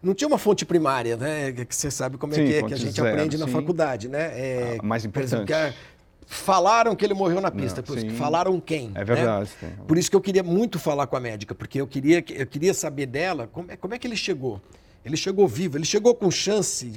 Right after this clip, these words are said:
Speaker 1: com alguma possibilidade de sobrevivência. Eram coisas que a gente, eram informações que a gente não tinha, simplesmente não tinha. Porque ela dá uma coletiva no hospital, a Maria Teresa Fiandri, a médica,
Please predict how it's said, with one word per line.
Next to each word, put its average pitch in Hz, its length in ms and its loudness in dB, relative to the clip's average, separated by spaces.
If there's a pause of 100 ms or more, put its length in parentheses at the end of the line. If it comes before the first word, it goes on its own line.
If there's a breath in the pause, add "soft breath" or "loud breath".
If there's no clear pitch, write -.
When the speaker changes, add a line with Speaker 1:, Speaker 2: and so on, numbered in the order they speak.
Speaker 1:
com 147 160 -4
alguma 170 340 -2
possibilidade 151 880 0
de 117 80 -10
sobrevivência. 131 800 -6 (360 loud breath)
Eram 262 180 -4
coisas 240 320 2
que - 80 -6
a 285 40 -2
gente, 302 220 -4
eram 196 120 0
informações 180 480 -4
que - 60 -6
a - 20 -4
gente 269 200 -8
não 294 160 -4
tinha, 180 380 -6 (240)
simplesmente 139 500 -10
não 247 140 -10
tinha. 233 260 -6 (320 loud breath)
Porque 156 220 -2
ela 165 160 4
dá 156 100 2
uma 156 160 -2
coletiva 135 460 -6
no 127 80 -8
hospital, 156 480 -2
a 123 60 -6
Maria 117 260 -6
Teresa 110 320 -8
Fiandri, 127 500 -4
a 117 120 -6
médica, 123 500 -6